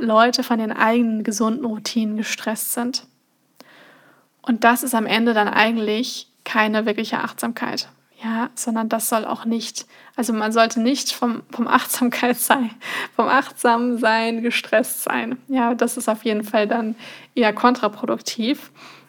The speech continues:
Und das ist dann meistens, wenn man versucht, irgendwie alles zu machen und alles perfekt zu machen.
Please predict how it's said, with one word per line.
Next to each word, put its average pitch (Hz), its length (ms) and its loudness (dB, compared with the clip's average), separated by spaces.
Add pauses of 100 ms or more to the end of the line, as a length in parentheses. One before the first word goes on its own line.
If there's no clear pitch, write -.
(160)
Und 233 120 2
das 233 120 4
ist 240 120 0
dann 214 120 2
meistens, 220 400 2
wenn 220 60 -2
man 208 140 0
versucht, 220 500 -2
irgendwie 220 340 -2
alles 226 380 0
zu - 100 -2
machen 214 320 -2
und 226 160 -6
alles 226 280 0
perfekt 220 400 -6
zu - 120 -4
machen. 240 340 -6